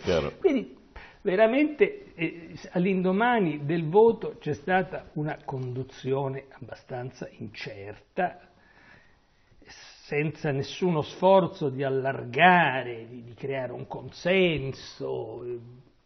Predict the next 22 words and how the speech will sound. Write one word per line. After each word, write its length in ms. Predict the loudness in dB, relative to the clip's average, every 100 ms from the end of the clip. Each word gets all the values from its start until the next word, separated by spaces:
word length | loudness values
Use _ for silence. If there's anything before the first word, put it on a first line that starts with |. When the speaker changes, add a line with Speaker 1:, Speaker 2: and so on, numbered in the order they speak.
| _ -20 -20 -20 -20 -20 -10
Speaker 2:
La 180 | 0 0
stessa 560 | 0 4 4 4 2
vicenda 720 | 2 2 4 6 8 6 2 0
dell'elezione 720 | 2 2 2 -2 0 0 2
del 140 | -2
capo 300 | -2 -2 -2
dello 200 | -6 -8
Stato, 640 | -14 -2 2 2 -2 -12 -14
ovviamente 440 | -12 -6 -6 -6
è 40 | -8
stata 340 | -8 -8 -6
piuttosto 500 | -10 -8 -6 -6 -8
curiosa, 580 | -10 -2 2 4 2 -4
perché 400 | -10 -4 -2 -2 -6 -20 -20 -20 _
a 120 | -12 -6
quel 240 | -2 -2
punto 680 | 0 4 6 6 4 4 4
Bersani 540 | 4 0 4 4 6 4
ha 60 |
detto: 420 | 6 6 6 2 0
"Ma 160 | 2
noi 480 | 4 6 6 4 -10